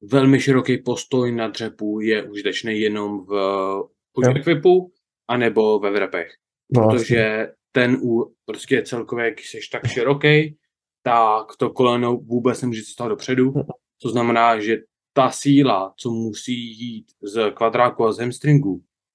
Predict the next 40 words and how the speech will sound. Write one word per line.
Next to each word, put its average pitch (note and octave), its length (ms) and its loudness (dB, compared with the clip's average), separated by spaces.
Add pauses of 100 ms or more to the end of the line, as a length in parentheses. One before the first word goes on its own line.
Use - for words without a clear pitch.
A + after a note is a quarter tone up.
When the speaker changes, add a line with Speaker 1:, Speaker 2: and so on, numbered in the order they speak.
(100)
Speaker 1:
aby C#3 240 6
tě C3 120 4
to B2+ 120 4
zvedlo A2+ 360 2
z - 120 -10
toho, G#2 500 -2
z - 100 -20
té C3 180 2
nevýhodné A#2 420 -2
pozice, A2 500 0 (460)
což B2 120 -2
je A#2+ 80 -2
vlastně, A2+ 280 2
jako G#2+ 140 -4
by G#2+ 60 -12
si, G#2 160 -8
si D3 160 2
dřep, G2+ 300 -2 (720)
Speaker 2:
Jo. C#3 60 6
Speaker 1:
tak B2+ 120 4
to B2+ 120 0
je A#2+ 140 6
něco A2+ 240 -2
tak A#2+ 240 2
hrozně A#2+ 520 0
náročného, A2 800 -2 (100)
že, G2 480 -4 (640)
že A2+ 80 -2
to A2 120 -4
je G2+ 100 0
jako G2+ 580 -4 (920)
ve B2+ 180 0
většině A#2+ 320 0
případů A2+ 300 2
Speaker 2:
No, A2 80 0
Speaker 1:
to A2+ 80 -2
ani A2+ 80 4
Speaker 2:
jasně. A2+ 80 2
Speaker 1:
nebude A2+ 220 2
benefito-, G#2 640 -4